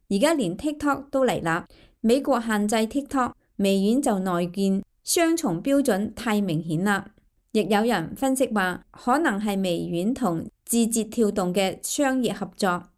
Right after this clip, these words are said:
為咗吸引年輕用戶，但風險確實高。事實上，早喺 Windows十一推出初期，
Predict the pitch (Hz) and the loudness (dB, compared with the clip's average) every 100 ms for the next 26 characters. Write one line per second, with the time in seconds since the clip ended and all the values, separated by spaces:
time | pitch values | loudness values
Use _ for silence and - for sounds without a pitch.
0 | _ 233 233 269 277 349 233 202 247 196 | _ 0 2 2 0 -2 0 0 2 0
1 | 165 254 269 240 190 180 175 170 - _ | 0 0 0 0 0 0 0 0 -6 _
2 | 202 196 196 269 277 233 180 208 - 208 | 0 0 0 0 2 0 0 -4 -4 -2
3 | 196 185 175 220 220 226 - _ _ - | -2 -4 -2 0 0 -4 -16 _ _ -2
4 | - 220 226 226 196 196 202 214 277 240 | 2 4 2 2 0 0 0 2 4 2
5 | 254 302 311 208 156 165 - - - - | 2 0 0 0 0 -2 -4 -8 -6 -2
6 | - 285 285 311 277 277 294 294 277 262 | 0 0 -2 -2 0 2 -2 -2 -2 -2
7 | 254 - - | -2 -6 -8